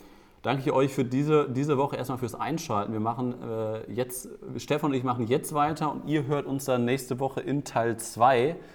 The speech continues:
Ähm, wenn ihr unsere aktuellen Videos sehen möchtet zum Profoto A eins X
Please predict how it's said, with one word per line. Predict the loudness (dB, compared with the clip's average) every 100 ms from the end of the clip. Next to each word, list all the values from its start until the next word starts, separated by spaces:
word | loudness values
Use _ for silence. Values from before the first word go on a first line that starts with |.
| -20 -20 -8
Ähm, | 0 2 2 0 2
wenn | 2 4
ihr | 2 2 -2 -6
unsere | -2 0 2 0
aktuellen | 0 -2 -2 0 0
Videos | 2 2 2
sehen | 4 4 4
möchtet | 2 0 -4 -2
zum | -4
Profoto | -2 -2 0 0 2 2 0 -8 -18 -20 -20 -20 0
A | 6 6
eins | 6 0 2
X | 2 2 -2 -8